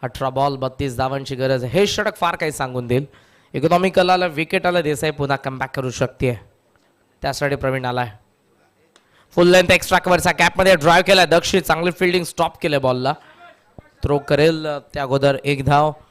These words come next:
सिंगलच्या साह्यानं धावसंख्या जाऊन पोहोचलेली आपण पाहतोय ती सिक्स्टीन. सोळा धावा, धावा फलकावरती पाहायला मिळतात. सतरा बॉल, सतरा बॉलमध्ये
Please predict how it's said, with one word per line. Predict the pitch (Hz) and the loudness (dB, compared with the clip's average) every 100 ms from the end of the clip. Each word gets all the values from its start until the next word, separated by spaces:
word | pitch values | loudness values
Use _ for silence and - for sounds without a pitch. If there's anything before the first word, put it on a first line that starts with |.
| _ _ _ _ | _ _ _ _
सिंगलच्या | - 135 139 135 131 | -10 -6 -4 -2 -4
साह्यानं | - 139 139 139 | -4 -4 -4 -4
धावसंख्या | 131 131 139 135 | -4 -6 -6 -6
जाऊन | 123 131 139 | -4 -4 -4
पोहोचलेली | 135 127 135 | -6 -6 -4
आपण | 135 131 | -6 -6
पाहतोय | 123 131 131 135 | -4 -6 -4 -4
ती | 139 131 120 _ _ _ _ _ _ _ _ - | -2 -4 -6 _ _ _ _ _ _ _ _ -16
सिक्स्टीन. | - - - 147 123 117 - _ _ _ _ _ _ _ _ _ _ | -14 -12 -6 -6 -6 -16 -20 _ _ _ _ _ _ _ _ _ _
सोळा | - - 127 | -18 -8 -6
धावा, | 127 127 131 123 - _ - | -4 -4 -4 -6 -12 _ -10
धावा | 131 | -8
फलकावरती | 127 135 127 135 131 135 | -6 -8 -6 -6 -6 -8
पाहायला | 131 127 135 | -6 -6 -6
मिळतात. | 131 131 131 139 139 _ - | -6 -6 -4 -6 -6 _ -18
सतरा | - - 131 123 | -14 -10 -8 -8
बॉल, | 117 135 147 147 143 _ _ _ _ _ _ | -4 -4 -4 -6 -14 _ _ _ _ _ _
सतरा | - 135 131 | -12 -10 -8
बॉलमध्ये | 123 131 139 135 131 | -6 -4 -4 -6 -8